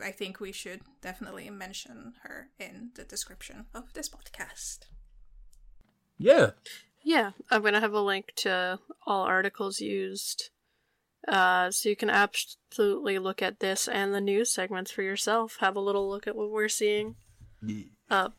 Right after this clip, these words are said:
Speaker 3: pry behind the stage curtain, as you will.
Speaker 2: Don't look, I'm naked.
Speaker 3: Now I wanna look even more.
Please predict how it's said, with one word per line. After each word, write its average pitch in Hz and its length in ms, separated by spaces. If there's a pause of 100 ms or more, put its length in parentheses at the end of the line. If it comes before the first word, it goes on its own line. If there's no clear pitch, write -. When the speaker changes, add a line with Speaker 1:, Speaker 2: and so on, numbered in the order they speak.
(280)
Speaker 3:
pry 226 420
behind 214 840 (560)
the 208 100
stage 202 480
curtain, 208 500 (340)
as 196 240
you 190 100
will. 220 320 (840)
Speaker 2:
Don't 117 260
look, 117 260
I'm 107 220
naked. 110 460 (680)
Speaker 3:
Now 196 160
I 185 100
wanna 190 240
look 190 220
even 196 200
more. 226 320